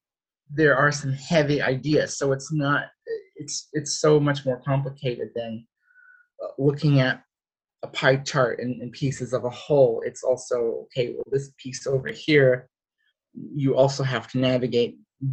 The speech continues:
these issues and these topics, and this piece over here, you have to navigate this problem and this source of, you know, ongoing angst, and, and there is a history. And so, um,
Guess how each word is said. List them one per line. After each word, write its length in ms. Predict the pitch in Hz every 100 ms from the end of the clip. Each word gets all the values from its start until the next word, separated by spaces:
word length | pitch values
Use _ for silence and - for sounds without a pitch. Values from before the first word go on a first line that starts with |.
| 123 127
these 380 | 143 165 135 -
issues 520 | 131 - 127 120 113
and 160 | 127 131
these 220 | 139 135
topics, 460 | - 117 - - -
and 160 | 127 135
this 160 | 135
piece 260 | - 139 -
over 220 | 127 135
here, 220 | 147 131
you 100 | 117
have 140 | 131 -
to 100 | 123
navigate 540 | 123 123 120 123 - _ _ _ _ _ -
this 320 | 165 156 - -
problem 580 | 139 117 113 113 110 117
and 160 | 127
this 460 | 135 139 - - - -
source 480 | - 147 127 -
of, 200 | 127 113 - - _ _ _ _ _ _ -
you 140 | 123
know, 200 | 107 92 -
ongoing 520 | 127 135 127 120 113
angst, 560 | 127 131 123 - - 123
and, 380 | 117 110 110 - _ 139 - - _ -
and 280 | 131 123 113
there 180 | 156 160
is 140 | 147
a 60 | 139
history. 460 | 190 202 139 131
And 120 | 120
so, 360 | 139 156 139 - 131
um, 320 | 135 127